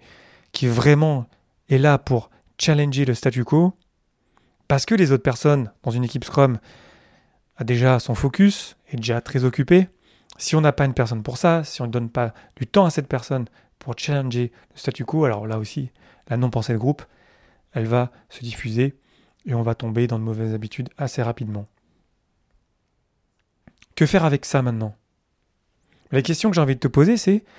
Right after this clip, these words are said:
comment sait-on qu'on est vraiment sur la bonne voie ? Et avant ça, quelle est cette voie ? Comment est-ce que tu peux me prouver là, si on avait un appel demain,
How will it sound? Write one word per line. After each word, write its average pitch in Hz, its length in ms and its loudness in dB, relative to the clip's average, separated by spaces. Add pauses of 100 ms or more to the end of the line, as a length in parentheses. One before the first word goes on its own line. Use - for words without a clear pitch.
(340)
comment 220 280 4
sait-on 208 400 2
qu'on 156 220 0
est 143 60 2
vraiment 160 440 2
sur 156 160 -2
la 139 80 2
bonne 123 180 -2
voie ? 117 240 -2 (680)
Et 135 100 2
avant 135 200 2
ça, 202 320 -2 (440)
quelle 208 200 6
est 220 80 2
cette 135 220 -4
voie ? 113 280 -4 (2000)
Comment 214 220 6
est-ce 285 100 2
que 180 80 2
tu - 160 -4
peux 185 140 4
me 160 80 4
prouver 233 400 4
là, 185 160 4
si - 160 0
on 160 80 6
avait 156 180 6
un 175 140 6
appel 143 360 4
demain, 143 380 6